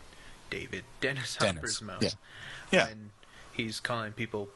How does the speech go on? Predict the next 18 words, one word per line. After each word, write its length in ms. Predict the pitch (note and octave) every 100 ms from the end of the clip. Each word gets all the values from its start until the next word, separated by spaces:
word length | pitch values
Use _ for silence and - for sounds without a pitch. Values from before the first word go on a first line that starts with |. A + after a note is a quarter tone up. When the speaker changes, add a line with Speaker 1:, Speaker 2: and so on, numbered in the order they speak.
| -
Speaker 1:
fucking 420 | - A#2 A#2 G2
fuckers 500 | - A2+ G#2+ F#2+ -
and 160 | - G2+ - - - -
saluting 380 | - - A#3 F3+
Speaker 2:
Yeah. 60 | A2 -
Speaker 1:
to 120 | - A2
your 160 | G2 - -
fuck 340 | - G2+ G#2+ -
and 180 | F2+ -
stuff 340 | - G2+ -
like 160 | F#2 -
that. 240 | G2+ - - - - - - - - - -
Speaker 2:
Well, 200 | C#3+ C3
Pabst 340 | B2 F#2+ -
Blue 140 | G2+
Ribbon, 300 | E2+ F2 D2+
you 100 | F2
know. 140 | A2